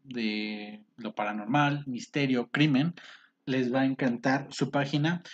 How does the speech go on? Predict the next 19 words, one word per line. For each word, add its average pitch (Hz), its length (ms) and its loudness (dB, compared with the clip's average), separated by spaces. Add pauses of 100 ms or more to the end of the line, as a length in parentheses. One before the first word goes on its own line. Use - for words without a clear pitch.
(160)
Y 160 120 0
vayan 196 260 2
a 190 60 0
seguir 185 360 0
también 175 380 2
a 170 60 4
nuestros 180 360 2
amigos 156 320 2
colombianos 156 640 2
de 151 140 0
Susurros 139 560 -6
Invasivos. 139 640 -2
En 113 80 -2
serio, 135 300 -4
neta, 139 420 -6
ellos 143 280 -2
tienen 139 300 2
un 135 80 0
contenido 123 580 -2